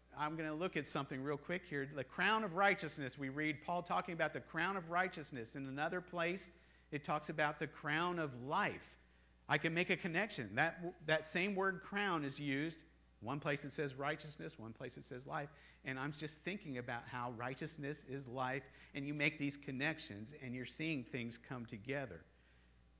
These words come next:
And it's, it's fun. It's almost like you're, you're discovering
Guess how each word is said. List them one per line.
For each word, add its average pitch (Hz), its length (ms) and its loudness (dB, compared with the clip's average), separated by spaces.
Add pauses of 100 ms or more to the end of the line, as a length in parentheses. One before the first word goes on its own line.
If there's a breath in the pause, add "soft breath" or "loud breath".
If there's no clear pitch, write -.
(100)
And 143 160 0
it's, 160 240 -2
it's 160 180 -2
fun. 190 420 -4
It's 113 140 -2
almost 170 300 -2
like 147 220 -4
you're, 139 220 0 (160 loud breath)
you're 135 120 -2
discovering 143 760 2